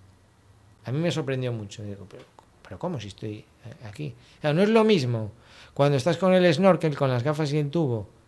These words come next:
que tienes la boca a escasos centímetros del nivel del agua, a cuando te hundes, no te digo más, pero treinta, cuarenta centímetros, no es lo mismo.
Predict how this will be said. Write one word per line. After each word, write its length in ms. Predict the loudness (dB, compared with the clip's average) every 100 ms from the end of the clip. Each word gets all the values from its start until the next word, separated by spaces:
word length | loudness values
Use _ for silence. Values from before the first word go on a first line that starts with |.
| _ _ _
que 120 | -6
tienes 340 | -2 0 2 2
la 180 | 2 4
boca 540 | 4 2 -2 -4 -8
a 100 | -10
escasos 500 | -12 -8 -6 -6 -8
centímetros 720 | -6 -4 -2 -2 -2 -4 -4
del 200 | -4 -4
nivel 440 | -4 -2 -2 -4 -8 _ -8
del 180 | -4
agua, 360 | -2 -4 -6 -8 -14 _ _ _ _
a 100 | -6
cuando 280 | -2 0 0
te 120 | 0
hundes, 420 | 0 0 -2 -6 -12 _ _ _ _
no 120 | 0
te 80 | 2
digo 160 | 4 4
más, 300 | 4 2 0
pero 420 | -2 0 0 -4 -12 _ _ _ _
treinta, 340 | -2 0 0 0
cuarenta 300 | 0 0 -2
centímetros, 680 | -4 -4 -4 -4 -8 -10
no 200 | -8 -6
es 60 | -4
lo 140 | -4
mismo. 400 | -4 -6 -10 -14